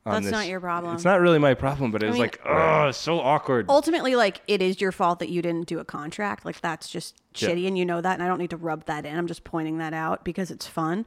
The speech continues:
Speaker 1: I'm getting
Speaker 2: But
Speaker 1: better
Speaker 2: <laughs>
Speaker 1: at, uh, at remembering to do that.
Speaker 2: I do that shit too. I've done that fucking shit before. I'm waiting on some checks right now where I'm
Speaker 1: Yeah.
Speaker 2: like, "Where the fuck is it?" But it is not your problem. Beyond that,
Speaker 1: Yeah.
Speaker 2: once they agree to pay you and you have that in writing,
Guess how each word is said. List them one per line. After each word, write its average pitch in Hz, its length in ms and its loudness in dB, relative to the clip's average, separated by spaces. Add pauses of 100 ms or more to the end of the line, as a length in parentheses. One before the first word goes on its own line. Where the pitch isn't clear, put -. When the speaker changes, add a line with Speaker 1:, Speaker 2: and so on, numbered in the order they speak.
(160)
Speaker 1:
I'm 131 160 0
getting 147 160 6
Speaker 2:
But 214 100 4
Speaker 1:
better 117 240 4
Speaker 2:
<laughs> 95 160 0
Speaker 1:
at, 107 180 -4
uh, 98 360 2
at 104 80 2
remembering 101 480 0
to 104 100 -8
do 98 240 -4
that. 92 100 -10
Speaker 2:
I 269 60 6
do - 140 2
that 285 160 0
shit 262 160 -8
too. 285 240 0
I've 196 180 -2
done 190 160 0
that 185 140 -6
fucking 185 240 -8
shit 175 180 -10
before. 180 300 -4
I'm 170 100 -4
waiting 175 300 -2
on 165 160 -4
some 165 160 -8
checks - 340 -14
right 165 240 -6
now 170 300 -8
where 170 160 -8
I'm 180 60 -6
Speaker 1:
Yeah. 180 60 -6
Speaker 2:
like, 170 120 -10
"Where 180 80 -10
the 175 60 -10
fuck 165 300 -10
is 180 140 -6
it?" 165 160 -10 (380)
But 202 480 2 (420)
it 226 140 -2
is 190 120 -2
not 185 380 -2
your 185 220 -4
problem. 170 640 -4 (160)
Beyond 202 400 2
that, 202 500 -2 (240)
Speaker 1:
Yeah. 92 180 -2 (200)
Speaker 2:
once 220 260 0
they 277 200 2
agree 202 360 -2
to 208 80 0
pay 185 220 -6
you 208 180 -2
and 185 120 -2
you 180 80 -2
have 175 220 -2
that 185 180 -2
in 185 100 -4
writing, 202 480 -4